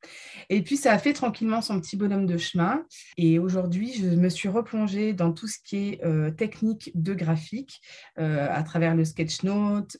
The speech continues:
et le mind mapping notamment, parce que j'ai des enfants, euh, donc j'ai trois enfants et j'ai deux enfants qui ont des défis scolaires et je les accompagne, euh, au quotidien avec ces techniques,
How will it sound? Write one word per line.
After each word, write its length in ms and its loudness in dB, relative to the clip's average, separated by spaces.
et 220 4
le 80 6
mind 240 2
mapping 640 -2
notamment, 640 2
parce 160 -2
que 80 0
j'ai 140 0
des 180 2
enfants, 460 0
euh, 40 2
donc 160 4
j'ai 100 -6
trois 280 -4
enfants 240 -2
et 140 0
j'ai 180 0
deux 220 -2
enfants 240 -4
qui 180 -6
ont 40 2
des 120 2
défis 260 0
scolaires 520 0
et 240 2
je 640 2
les 160 6
accompagne, 580 2
euh, 380 2
au 100 0
quotidien 600 0
avec 300 4
ces 160 -2
techniques, 480 -4